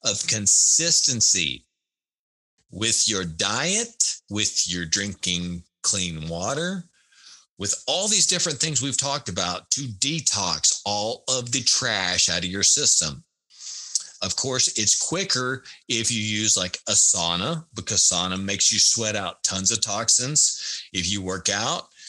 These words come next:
then you get tons of toxins coming out of you 'cause you speed up your metabolism. You're gonna shit more, piss more, sweat more.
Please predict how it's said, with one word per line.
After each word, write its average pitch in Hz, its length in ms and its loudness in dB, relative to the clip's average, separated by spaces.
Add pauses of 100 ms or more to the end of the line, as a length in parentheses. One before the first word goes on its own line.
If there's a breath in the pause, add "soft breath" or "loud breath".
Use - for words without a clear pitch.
(220 loud breath)
then 92 180 0
you 90 100 -2
get 98 240 -4
tons 95 280 0
of 78 80 0
toxins 92 520 2
coming 104 360 0
out 101 160 0
of 120 80 0
you 139 160 -4
'cause 101 160 0
you 90 100 0
speed 87 320 2
up 95 140 -6
your 104 80 -4
metabolism. 101 800 0
You're 92 100 -6
gonna 85 140 -4
shit - 400 2
more, 107 240 -4
piss - 340 2
more, 117 240 -2
sweat - 300 2 (100)
more. 123 320 -4